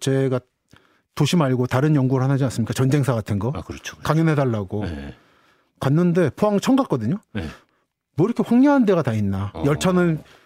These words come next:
Speaker 1: 뭐 폐선이 돼 있고 뭐 해가지고
Speaker 2: 네.
Speaker 1: 뭔가 싶었는데 이번에 방송국 쪽에 촬영할 일이 있어서 갔더니
Speaker 2: 네.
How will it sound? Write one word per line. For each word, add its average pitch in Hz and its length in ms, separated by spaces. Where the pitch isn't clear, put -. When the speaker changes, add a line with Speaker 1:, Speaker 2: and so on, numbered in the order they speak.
Speaker 1:
뭐 135 140
폐선이 180 380
돼 139 120
있고 131 240
뭐 123 120
해가지고 127 580
Speaker 2:
네. 73 200
Speaker 1:
뭔가 143 240
싶었는데 175 640
이번에 151 340
방송국 135 400
쪽에 147 100
촬영할 190 380
일이 135 80
있어서 123 220
갔더니 107 440
Speaker 2:
네. 73 240